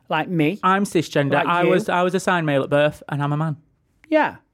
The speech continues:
Speaker 2: It's that simple, is it not?
Speaker 1: Yeah.
Speaker 2: Yeah.
Speaker 1: Yeah. And then, um, basically, long and short of it, when the podcast came out, we posted clips on social media,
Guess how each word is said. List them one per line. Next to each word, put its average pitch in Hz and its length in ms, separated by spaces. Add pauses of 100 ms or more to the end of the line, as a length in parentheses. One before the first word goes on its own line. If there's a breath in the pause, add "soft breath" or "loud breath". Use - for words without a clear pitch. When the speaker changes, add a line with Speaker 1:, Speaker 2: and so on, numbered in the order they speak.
Speaker 2:
It's - 140
that 190 180
simple, 165 280
is 139 80
it 135 80
not? 120 240 (160)
Speaker 1:
Yeah. 247 320 (220)
Speaker 2:
Yeah. 254 140
Speaker 1:
Yeah. 254 220 (540 loud breath)
And 202 240
then, 190 400
um, 185 460
basically, 180 760
long 202 240
and 160 100
short 147 220
of 117 100
it, 135 60
when 160 140
the 147 60
podcast 135 420
came 127 180
out, 123 140
we 143 80
posted 180 340
clips - 320
on 123 80
social 117 340
media, 120 300